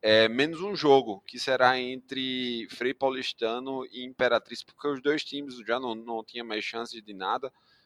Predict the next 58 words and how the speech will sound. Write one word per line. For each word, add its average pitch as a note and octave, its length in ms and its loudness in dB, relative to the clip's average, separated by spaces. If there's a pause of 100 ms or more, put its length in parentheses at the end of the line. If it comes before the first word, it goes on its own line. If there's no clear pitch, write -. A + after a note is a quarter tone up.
(220)
é, G2+ 240 6
apesar A#2+ 400 6
de, - 80 -8
por B2+ 100 -4
exemplo, A2+ 180 -2
você A#2 120 -8
ter A#2+ 120 -2
outros, G#2+ 240 0
o A2+ 80 -10
C - 140 -2
R A2+ 180 4
B G#2+ 400 -2
ou A2 120 -2
o G#2+ 40 -4
C A2 140 -4
S A2 180 -6
A, F#2+ 80 0
que - 120 -14
também G#2 260 -8
não, G#2+ 240 -10
não G2+ 300 -6
vis-, F#2+ 200 -14 (120)
tem G2+ 100 -6
mais G2 220 -8
chance G#2 180 -10
de - 60 -20
classificação, G2 760 -6 (460)
é, G2+ 500 4 (180)
porém A#2 360 4
eles, B2 260 -4
ou, A#2+ 180 -2 (140)
não, G2+ 240 -2 (260)
é - 60 -8
o G2 60 -2
C A2+ 140 2
S A2+ 180 2
A A2+ 40 6
ou A#2+ 60 8
o - 20 10
América, F#2+ 380 0
se - 100 -10
não F2 100 -12
é E2+ 100 -8
o - 20 -8
América F2 300 -10
Natal, F2+ 280 -4 (300)
é, G#2 180 2
mas A2 300 2
eles A2+ 180 -4
interferem A#2 540 -2
nos G2+ 120 -10
outros G#2 160 -6
calendários A2+ 460 2
e B2+ 60 0
eles A#2 180 0
vão B2 160 -6
participar A2+ 540 0
normalmente, A2 680 -6